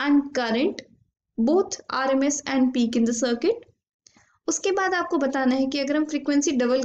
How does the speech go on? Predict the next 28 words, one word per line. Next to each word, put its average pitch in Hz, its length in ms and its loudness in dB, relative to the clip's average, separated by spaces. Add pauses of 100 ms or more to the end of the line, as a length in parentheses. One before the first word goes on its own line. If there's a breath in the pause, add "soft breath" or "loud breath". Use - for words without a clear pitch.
डबल 285 280 0
कर 294 120 0
देते 220 340 0
हैं 262 200 0 (380 loud breath)
तो 311 100 0 (440)
कैपेसिटिव 302 540 -2
रिएक्टेंस 277 600 0
और 269 200 -2
करंट 247 260 2
का 320 80 -2 (100)
क्या 302 80 -2 (100)
होता 220 300 -2
है। - 40 -2 (1700)
तो 302 80 0
क्वेश्चन 320 420 0
में 262 220 0
हमें 285 320 0 (180)
आरएमएस 269 540 0
value 302 320 2
of 285 140 -6
voltage 277 400 0
दे 285 120 -2
रखी 294 360 0
है, 339 100 -2 (420)
फ्रीक्वेंसी 240 560 2
दे 294 180 0
रखी 294 280 0
है 370 100 0